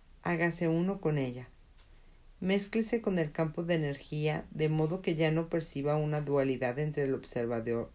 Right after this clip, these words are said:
entre el observador y lo observado, entre usted y su cuerpo. La distinción entre lo interior y lo exterior también se disuelve, así que ya no hay cuerpo interior.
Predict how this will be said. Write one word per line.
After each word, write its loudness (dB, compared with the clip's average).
entre 0
el 4
observador 0
y 2
lo 2
observado, 0
entre 2
usted 0
y 2
su -6
cuerpo. -4
La 2
distinción 2
entre 4
lo 2
interior 2
y 4
lo 2
exterior 0
también -2
se -6
disuelve, 0
así -2
que 2
ya 2
no 2
hay 2
cuerpo -2
interior. -2